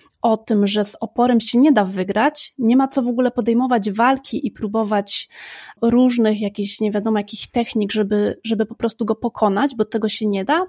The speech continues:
To jest coś, co, co stale nam będzie toma-, towarzyszyć w większym, w mniejszym naterze-, natężeniu.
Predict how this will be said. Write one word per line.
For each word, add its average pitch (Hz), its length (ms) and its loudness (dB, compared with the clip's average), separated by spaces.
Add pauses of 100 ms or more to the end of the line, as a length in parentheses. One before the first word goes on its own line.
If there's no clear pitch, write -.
(180)
To - 80 -2
jest 320 200 -4
coś, 302 220 0
co, 262 420 2 (320)
co - 140 -4
stale 302 340 2
nam 208 200 4
będzie 214 240 2
toma-, 202 380 -2
towarzyszyć 208 680 -2
w 190 180 -4
większym, 247 400 -2
w 196 120 -6
mniejszym 262 440 0
naterze-, 226 460 -2
natężeniu. 220 840 -2